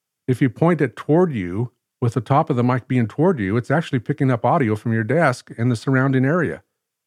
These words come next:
The polar pattern of a Blue Yeti is out the sides. It's not out the rounded top. And so when it's used in that manner, it can really create some problems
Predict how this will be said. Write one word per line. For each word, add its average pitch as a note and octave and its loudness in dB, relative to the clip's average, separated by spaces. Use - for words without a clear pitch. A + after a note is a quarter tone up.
The - -4
polar F#3+ 2
pattern A2+ -2
of A2+ 0
a G#2+ 0
Blue C3+ 0
Yeti A#2+ 0
is G2 -4
out B2 0
the B2 -6
sides. C3 -2
It's - -8
not C#3+ 2
out C3+ -2
the A#2+ -4
rounded B2 0
top. C3+ -2
And A#2 2
so C#3+ 2
when B2+ 2
it's A#2+ -4
used D3 0
in A2+ 0
that D3 0
manner, A#2 0
it B2 -6
can A2+ 2
really D3+ 2
create A2+ -2
some G2+ -6
problems G#2+ -2